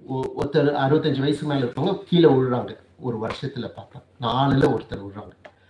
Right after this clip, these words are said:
So இந்த நாலுல ஒருத்தர் அறுபத்தஞ்சு வயசுக்கு மேல, அது வந்து வயசு ஆவ ஆவ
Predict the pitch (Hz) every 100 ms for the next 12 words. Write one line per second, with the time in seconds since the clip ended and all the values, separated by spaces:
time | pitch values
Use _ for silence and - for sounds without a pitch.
0 | _ _ - 143 - 147 165 151 127 147
1 | 180 175 - 180 156 147 156 131 139 135
2 | 123 113 - 127 139 180 - 143 190 202
3 | 160 175 175 151